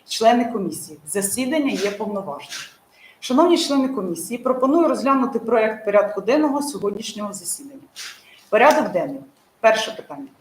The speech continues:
Про розгляд питання щодо ухвалення рішення комісії жеребкування про допуск чи недопуск громадських організацій до участі у жеребкуванні після аналізу їх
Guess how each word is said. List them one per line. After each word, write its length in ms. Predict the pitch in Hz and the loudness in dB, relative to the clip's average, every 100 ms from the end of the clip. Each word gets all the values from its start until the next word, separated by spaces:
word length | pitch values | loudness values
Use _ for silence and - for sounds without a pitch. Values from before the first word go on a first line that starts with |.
| _ _ - | _ _ 2
Про 120 | 269 | 4
розгляд 420 | 277 339 320 339 302 | 6 6 6 4 2
питання 420 | - 220 226 226 | 0 2 2 0
щодо 280 | 247 226 262 | -2 -2 -4
ухвалення 540 | 269 277 302 254 233 | 0 2 4 2 0
рішення 440 | 240 - 254 220 | 0 -2 -2 -2
комісії 440 | 220 196 208 - 208 | -2 -4 -4 -6 -6
жеребкування 760 | 202 254 277 - 202 180 190 190 | -2 -2 -2 -4 0 0 0 -2
про 180 | - 269 | -2 -2
допуск 500 | 190 180 - - - | 0 -2 -6 -12 -8
чи 180 | - | -4
недопуск 460 | 233 233 294 269 214 | -2 0 -2 -2 -4
громадських 520 | 220 226 247 - 233 | 0 2 2 -2 -6
організацій 640 | 202 190 185 190 226 220 196 | -6 -4 -2 2 2 0 -2
до 140 | 196 | -2
участі 460 | 214 233 277 - 233 | -2 -4 -8 -8 -8
у 60 | |
жеребкуванні 680 | 220 196 - 175 196 254 302 - - - | -8 -10 -12 -4 0 0 -2 -6 -20 -8
після 280 | 262 262 240 | -4 0 2
аналізу 560 | 226 226 240 302 254 233 | 4 4 4 4 2 -2
їх 200 | 220 | -4